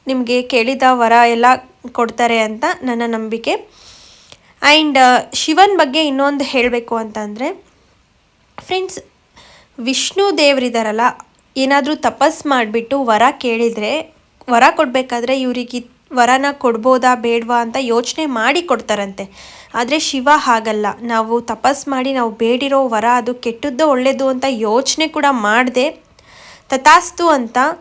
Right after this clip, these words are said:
ಹೇಳ್ಬಿಡ್ತಾರಂತೆ. ಹಾಗಾಗಿ ಶಿವ ದೇವ್ರನ್ನ ಹೋಲಿಸ್ಕೊಂಡ್ರೆ ತುಂಬ ಅಂದರೆ ತುಂಬಾ ಲಾಭ. ಹಂಗಂತ ಕೆಟ್ಟದಕ್ಕೆ ಹೋಲಿಸ್ಕೊಳ್ಳೋಕೆ ಹೋಗ್ಬೇಡಿ, ಒಳ್ಳೇದಕ್ಕೆ ಹೋಲಿಸ್ಕೊಳ್ಳಿ. ನೀವೆಲ್ಲ ಪುರಾಣ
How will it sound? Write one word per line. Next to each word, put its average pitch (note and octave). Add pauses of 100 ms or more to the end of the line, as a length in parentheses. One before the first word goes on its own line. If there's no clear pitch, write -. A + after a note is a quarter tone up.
(280)
ಹೇಳ್ಬಿಡ್ತಾರಂತೆ. A3+ (140)
ಹಾಗಾಗಿ C#4 (120)
ಶಿವ B3 (180)
ದೇವ್ರನ್ನ A#3+
ಹೋಲಿಸ್ಕೊಂಡ್ರೆ B3 (220)
ತುಂಬ D4+
ಅಂದರೆ C#4
ತುಂಬಾ A#3+ (180)
ಲಾಭ. A3 (120)
ಹಂಗಂತ B3+ (180)
ಕೆಟ್ಟದಕ್ಕೆ C#4+
ಹೋಲಿಸ್ಕೊಳ್ಳೋಕೆ A#3
ಹೋಗ್ಬೇಡಿ, A3 (100)
ಒಳ್ಳೇದಕ್ಕೆ G#3+
ಹೋಲಿಸ್ಕೊಳ್ಳಿ. A3+ (480)
ನೀವೆಲ್ಲ C#4 (100)
ಪುರಾಣ C#4+